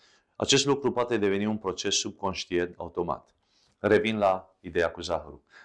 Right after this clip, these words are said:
Dacă vreau să folosesc autoregularea și nu autocontrolul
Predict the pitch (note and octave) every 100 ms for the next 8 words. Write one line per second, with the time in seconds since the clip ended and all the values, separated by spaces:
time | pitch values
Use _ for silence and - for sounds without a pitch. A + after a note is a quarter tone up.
0 | _ F2+ F#2+ F2 A2 - D3 C#3+ A#2+ -
1 | A2 - G#2+ G#2+ G#2 F#2 F#2 F#2+ F#2+ F2
2 | - G2 G2 A#2+ C3+ B2+ G#2 F#2+ F#2 -
3 | F#2+ F#2 E2 D#2+